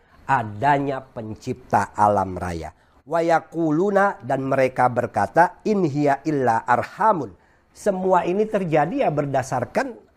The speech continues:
natural saja, alami saja. Manusia, binatang lahir dari rahim para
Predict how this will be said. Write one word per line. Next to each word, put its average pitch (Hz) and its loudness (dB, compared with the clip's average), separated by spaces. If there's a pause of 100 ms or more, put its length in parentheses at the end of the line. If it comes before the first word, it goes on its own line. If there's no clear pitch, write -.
natural 175 0
saja, 135 -4
alami 156 -2
saja. 165 -4 (320)
Manusia, 151 0
binatang 143 -2
lahir 143 -2
dari 113 -8
rahim 131 -4
para 127 -4